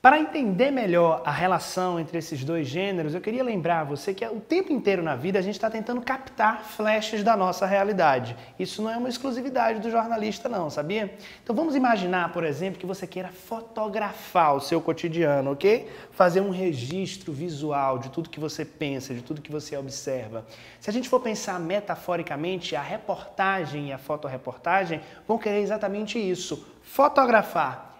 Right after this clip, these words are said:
registrar um momento específico da nossa vida e relatar, universalizar, transformar isso num fato histórico,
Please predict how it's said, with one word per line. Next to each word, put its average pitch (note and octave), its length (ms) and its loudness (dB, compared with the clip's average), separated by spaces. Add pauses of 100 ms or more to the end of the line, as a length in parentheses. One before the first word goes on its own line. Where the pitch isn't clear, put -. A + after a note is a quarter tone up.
registrar G3+ 1040 -2
um G#3 80 -2
momento E3+ 520 -2
específico D3+ 720 -6
da C#3+ 140 0
nossa F#3+ 320 -2
vida D3+ 440 -2 (240)
e A#3+ 440 -2
relatar, E3 920 -4 (180)
universalizar, F#3+ 1120 -2
transformar F3+ 640 -6
isso G3 300 -6
num E3 120 -6
fato F#3 520 -4 (240)
histórico, G3+ 680 2